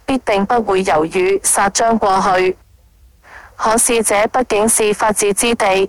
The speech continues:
縱使我想拿活口，但刀劍無眼，萬一錯手殺死其中一人，難保不會招致窒谷之災。正自躊躇間，兩個敵人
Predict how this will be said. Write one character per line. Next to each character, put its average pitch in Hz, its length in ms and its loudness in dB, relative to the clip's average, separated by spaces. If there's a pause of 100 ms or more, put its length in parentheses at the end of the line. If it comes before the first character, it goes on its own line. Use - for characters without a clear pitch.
縱 226 240 0
使 226 120 0 (140)
我 202 180 2
想 202 280 0
拿 190 160 0
活 190 200 -2
口， 190 420 0
但 214 260 0
刀 254 220 0
劍 226 260 -2
無 165 200 0
眼， 180 340 0
萬 190 240 0
一 254 40 2
錯 202 340 0
手 190 280 0
殺 202 220 0
死 196 160 0 (120)
其 - 200 -2
中 220 220 0
一 233 40 2 (120)
人， 175 320 0
難 170 260 -2
保 180 180 0
不 226 220 0
會 196 200 0
招 220 260 0
致 196 300 0
窒 185 220 0
谷 214 200 0
之 220 240 0
災。 208 400 0 (960)
正 254 260 0
自 254 140 0 (100)
躊 220 300 0
躇 180 180 0
間， 240 380 0
兩 220 260 2
個 233 140 2
敵 226 140 0
人 190 360 0